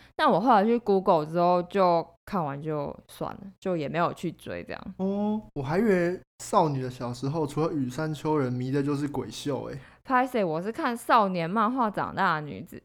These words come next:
Speaker 1: 我小时候只看鸣人佐助、流川枫跟樱木花道。
Speaker 2: 嗯，这个，这个讲法有点微妙，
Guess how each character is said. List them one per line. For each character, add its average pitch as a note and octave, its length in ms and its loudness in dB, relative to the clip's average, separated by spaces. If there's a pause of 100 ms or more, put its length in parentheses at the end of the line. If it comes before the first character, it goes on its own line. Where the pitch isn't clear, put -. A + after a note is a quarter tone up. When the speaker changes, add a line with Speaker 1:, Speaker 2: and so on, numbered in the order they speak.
(320)
Speaker 1:
我 A#3+ 100 -4
小 G3+ 240 2
时 F#3+ 100 -2
候 A3+ 120 2
只 G#3 180 -8
看 G#3+ 300 -2
鸣 E3 180 -6
人 D#3 240 -6
佐 F3+ 240 -6
助、 - 320 -8 (280)
流 G3 200 0
川 G3+ 300 0
枫 F#3+ 180 0
跟 F#3 180 0
樱 E3+ 160 -4
木 D#3+ 160 -4
花 E3 320 -6
道。 C#3 140 -2
Speaker 2:
嗯， F#3+ 400 0 (800)
这 C4+ 160 2
个， G3+ 180 2 (520)
这 - 200 -6
个 G#3+ 220 4
讲 D#3+ 320 0
法 D#3 180 0
有 C#3+ 80 0
点 D3+ 240 0
微 B2+ 200 -4
妙， D3 260 -4